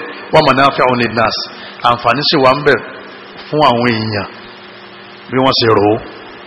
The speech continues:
Ẹ gbọ́ jàmọ́. Torí ẹni tí mo tí ó ní òun fẹ́ fọtí pa ìrònú rẹ̀,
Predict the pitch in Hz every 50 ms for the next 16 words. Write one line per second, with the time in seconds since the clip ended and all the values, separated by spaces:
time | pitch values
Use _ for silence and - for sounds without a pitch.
0 | - - - - - - - - - - - - - - - - - 127 123 110
1 | 117 127 131 123 110 113 - - - - - - - - - - - - - -
2 | - - - - - - - 127 127 127 139 143 135 - 131 135 135 135 165 151
3 | 143 139 139 170 165 151 147 131 127 135 147 139 - 139 131 - 151 - - 143
4 | 139 139 135 135 131 131 135 - 135 123 123 120 131 147 151 156 156